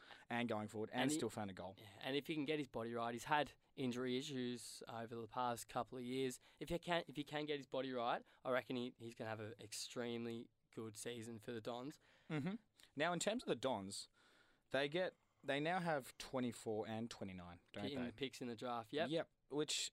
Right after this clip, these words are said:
Speaker 1: y-, you know, as we said before, it's not quite the strongest draft this year, but those are still valuable picks.
Speaker 2: Yeah.
Speaker 1: Do we think that these could be used to sort of make a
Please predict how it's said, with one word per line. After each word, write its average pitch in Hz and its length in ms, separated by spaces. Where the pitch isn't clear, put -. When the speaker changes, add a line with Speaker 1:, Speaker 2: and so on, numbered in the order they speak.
Speaker 1:
y-, 147 200
you 151 80
know, 131 220
as 135 180
we 147 80
said 117 200
before, 107 240
it's - 120
not 139 140
quite 117 160
the - 60
strongest 110 380
draft 110 200
this - 140
year, 143 120
but 117 80
those 131 140
are 135 40
still 110 340
valuable 127 340
picks. - 440
Speaker 2:
Yeah. 98 60
Speaker 1:
Do 147 100
we 165 120
think 185 260
that 175 140
these 139 240
could 131 140
be 123 100
used 107 360
to - 60
sort 107 220
of 101 60
make 101 260
a 95 120